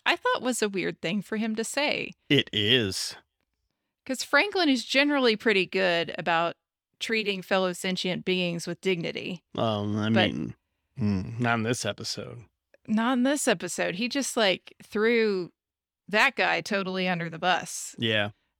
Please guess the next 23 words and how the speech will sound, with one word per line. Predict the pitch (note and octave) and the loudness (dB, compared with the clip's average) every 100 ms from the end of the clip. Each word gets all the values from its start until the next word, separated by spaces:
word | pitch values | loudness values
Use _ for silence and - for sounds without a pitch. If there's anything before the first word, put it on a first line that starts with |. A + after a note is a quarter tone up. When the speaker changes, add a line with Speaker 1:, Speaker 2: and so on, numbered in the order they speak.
| _ _ | _ _
Speaker 2:
It's | - - | -6 -2
like | C3 F#3+ | -2 -2
Speaker 1:
Yeah, | F#3+ F#3 E3 | -2 -2 -2
it's | - - | -4 -10
Speaker 2:
some | G3+ | 0
Speaker 1:
very | A#3+ A#3+ | 2 4
weird. | C3+ A#2 - | 4 4 2
Speaker 2:
classist | A2 - | -4 -8
bullshit. | A2+ G#2 - G2+ F#2+ | -6 -4 -4 -6 -8
Yep. | A2+ A2 G#2+ _ _ G#3 | -6 -6 -6 _ _ 4
Anyways, | F#3+ E3+ E3+ - C#3 | 6 6 2 -2 -2
the | C#3+ | 0
League | C#3+ F#3+ G#3+ E3+ | 4 4 4 2
of | C#3+ | 4
Non-Aligned | D3+ D#3 C#3+ C3 A#2+ | 6 6 6 4 2
Worlds | A#2 B2+ - | 0 -2 0
calls | C3+ A#2+ | 0 0
a | A#2+ | 2
meeting | A#2 A#2 B2+ C3 | 2 4 4 2
to | B2+ | 0
discuss | A2 - C3+ A#2 | -6 -2 -2 0
the | - | -4
attacks. | G#2 D3+ D3+ D#3 - - | -2 4 6 4 -4 -12